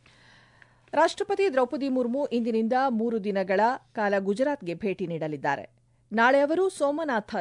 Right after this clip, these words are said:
ದೇವಾಲಯದಲ್ಲಿ ದೇವರ ದರ್ಶನ ಮಾಡಲಿದ್ದಾರೆ. ನಂತರ ಅವರು ಗಿರ್ ರಾಷ್ಟ್ರೀಯ ಉದ್ಯಾನವನಕ್ಕೆ ಭೇಟಿ ನೀಡಲಿದ್ದಾರೆ. ಇದೇ ವೇಳೆ ಅವರು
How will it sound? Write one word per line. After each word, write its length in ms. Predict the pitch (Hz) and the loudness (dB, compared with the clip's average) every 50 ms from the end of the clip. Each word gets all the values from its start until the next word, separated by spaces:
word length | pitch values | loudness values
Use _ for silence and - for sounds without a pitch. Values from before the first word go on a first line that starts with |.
| 165 | -6
ದೇವಾಲಯದಲ್ಲಿ 760 | 165 170 185 214 226 233 220 208 196 208 214 240 269 294 208 | -4 -6 -4 -4 -2 -2 -2 -4 -4 -4 -4 -4 -4 -2 0
ದೇವರ 240 | 196 185 185 175 175 165 160 | 0 0 0 -2 -4 -4 -4
ದರ್ಶನ 320 | 190 208 - - 330 320 269 185 | -6 -6 -8 -8 -8 -6 -4 -4
ಮಾಡಲಿದ್ದಾರೆ. 600 | 160 160 156 151 143 147 139 113 117 104 - - _ _ _ _ _ _ _ - | -4 -4 -6 -6 -8 -10 -8 -8 -8 -8 -10 -12 _ _ _ _ _ _ _ -6
ನಂತರ 300 | 208 214 220 226 269 233 226 | -2 -2 -2 -2 -2 -2 -2
ಅವರು 360 | 208 214 285 349 208 180 196 - - - - - - - 240 | -2 -2 -2 -2 -4 -4 -6 -8 -14 -20 -20 -20 -16 -10 -6
ಗಿರ್ 340 | 214 277 349 370 320 - - | -4 -2 0 0 0 2 2
ರಾಷ್ಟ್ರೀಯ 400 | 226 220 233 - - 269 254 233 | 2 0 0 -4 -6 -2 0 0
ಉದ್ಯಾನವನಕ್ಕೆ 840 | - 196 208 185 196 254 254 247 233 202 196 185 190 - 240 240 | 0 0 -2 -2 0 0 0 0 0 -2 -4 -4 -4 -2 -2 -2
ಭೇಟಿ 380 | 220 - 214 240 269 - 254 202 | -2 -2 -4 -6 -6 -4 -6 -6
ನೀಡಲಿದ್ದಾರೆ. 720 | 185 160 156 151 151 143 - 123 104 107 - - _ _ _ _ _ _ _ - - - - - | -6 -6 -6 -6 -6 -4 -4 -4 -4 -6 -8 -12 _ _ _ _ _ _ _ -20 -20 -14 -6 -2
ಇದೇ 200 | 302 302 381 381 | 0 2 2 2
ವೇಳೆ 220 | 339 370 349 349 | 2 2 4 4
ಅವರು 480 | 330 320 320 359 330 190 147 156 285 | 4 4 2 2 0 0 -2 -4 -12